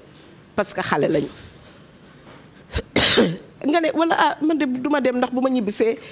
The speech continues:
li may sol dangal yeeg, wala bu ma ñibbisee xeesal beeg, wala greffage bi moom moo ma teree dem Makka. Allahu akbar. Gis nga tey nag mu ngi commencé jafe. Or que yomboon na la.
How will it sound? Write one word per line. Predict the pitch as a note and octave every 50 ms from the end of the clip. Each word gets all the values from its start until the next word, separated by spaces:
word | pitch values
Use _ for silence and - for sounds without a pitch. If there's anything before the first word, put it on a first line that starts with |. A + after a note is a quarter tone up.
| - -
li | - A#3
may | B3+ C4 B3 A#3+
sol | - - G#3 G3
dangal | F3+ A3+ A#3+ B3 A3 G#3
yeeg, | G3+ G3+ G#3 G#3+ A#3 - - - - - - -
wala | - B3+ C4 C4
bu | A#3 - G3 G3 A#3
ma | B3+
ñibbisee | B3+ B3 A#3+ G#3 A3 - B3 G#3
xeesal | F#3 - B3+ A#3+ - - A3 F#3+
beeg, | A3 G3+ G3+ A3+ -
wala | G#3 A#3+ A#3+ A#3
greffage | G#3 A3+ G#3+ G#3 G#3 A#3+ G3+ F3 A3+
bi | E3+ F#3+ G3+
moom | G#3+ A3 G#3
moo | F#3+ F#3
ma | F3 F3+ E3+
teree | - F3 D#3 D#3 D3
dem | D3 D3+ D3+
Makka. | D3 C3+ - - - - - - - - - - - -
Allahu | - F3 E3 E3 E3 D#3 F3 -
akbar. | - - - D#3 D3 - - - - - - -
Gis | G3+ A3+ -
nga | G3 G3
tey | - A3 F#3 F3+
nag | G3+ A#3
mu | B3 G3+ E3
ngi | D#3+ E3+
commencé | - A3 G#3+ G#3+ G#3 - - G3 F#3
jafe. | F3+ F3+ E3+ - - - - - - - - - - - - - -
Or | - G3 G#3 G#3
que | - A#3
yomboon | G3 F#3+ G#3 G#3+ G#3 F#3+ G3 F#3 F#3
na | F3+ F3
la. | E3+ F#3+